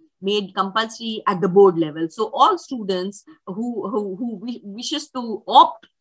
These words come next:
for Korean language, they can opt it as a third language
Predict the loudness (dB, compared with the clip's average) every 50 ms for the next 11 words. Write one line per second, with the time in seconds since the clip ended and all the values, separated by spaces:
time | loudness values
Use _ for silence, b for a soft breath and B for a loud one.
0 | _ _ _ 0 0 0 0 0 0 0 0 0 -2 0 2 4 2 2 2 0
1 | 0 0 0 -2 -8 -2 0 0 0 0 -2 0 4 6 6 6 4 2 -2 -4
2 | -4 -6 _ _ -10 -8 -8 -8 -8 -4 -2 -2 0 0 0 0 0 0 0 0
3 | 0 0 -2 -4 _